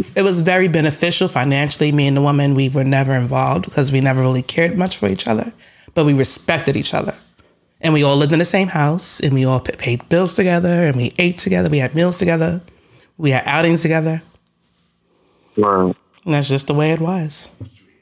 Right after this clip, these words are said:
Speaker 2: I'm, I'm in, I'm definitely interested in a si-, situation like that. I want my wife to have a, a poly boyfriend,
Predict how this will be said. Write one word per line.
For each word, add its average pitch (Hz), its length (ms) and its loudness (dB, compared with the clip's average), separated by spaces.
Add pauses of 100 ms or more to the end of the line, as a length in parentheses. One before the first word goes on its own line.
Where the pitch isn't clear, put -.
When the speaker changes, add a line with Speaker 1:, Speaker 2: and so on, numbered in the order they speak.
(320)
Speaker 2:
I'm, 120 300 0
I'm 113 280 2
in, 98 300 2
I'm 107 180 0
definitely 92 540 0
interested 87 460 -2
in 87 180 2
a 85 80 0 (120)
si-, - 120 -4 (140)
situation 90 600 0
like 82 200 0
that. 80 100 0
I 87 120 0
want 101 260 0
my 87 140 0
wife 90 340 0
to 87 80 0
have 78 260 0
a, 82 220 0 (560)
a 73 100 0
poly 80 420 0 (260)
boyfriend, 82 720 -2